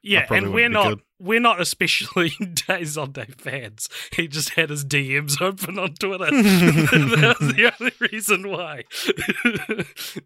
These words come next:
Speaker 1: No, he was following us on Twitter for some reason. That's weird. I forgot that Tay Zonde follows us on Twitter.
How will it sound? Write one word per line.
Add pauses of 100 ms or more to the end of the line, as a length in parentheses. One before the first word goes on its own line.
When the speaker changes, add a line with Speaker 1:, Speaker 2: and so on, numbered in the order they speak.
(420)
Speaker 1:
No,
he
was
following
us
on
Twitter
for
some
reason.
That's
weird.
I
forgot
that
Tay
Zonde
follows
us
on
Twitter.